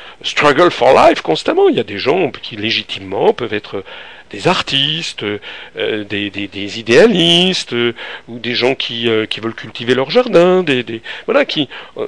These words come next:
on, on, je, je, pour ça que je disais tout à l'heure, hein, pour nous la primauté, ça n'est pas, euh, uniquement la primauté de l'argent, il y a d'autres valeurs dans, dans le monde, euh, que celle-là. Alors, ça veut dire quoi ? Ça veut dire que nous proposons dans notre programme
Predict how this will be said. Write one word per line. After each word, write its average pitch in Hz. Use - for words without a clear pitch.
on, 107
on, 98
je, 143
je, 143
pour 208
ça 254
que 220
je 160
disais 151
tout 143
à 139
l'heure, 120
hein, 113
pour 156
nous 220
la 147
primauté, 139
ça -
n'est 123
pas, 202
euh, 113
uniquement 117
la 202
primauté 127
de 120
l'argent, 110
il 208
y -
a 110
d'autres 180
valeurs 139
dans, 110
dans 92
le 92
monde, 208
euh, 113
que -
celle-là. 113
Alors, 135
ça -
veut 185
dire 165
quoi ? 101
Ça 165
veut 165
dire 165
que 104
nous 175
proposons 143
dans 107
notre 98
programme 143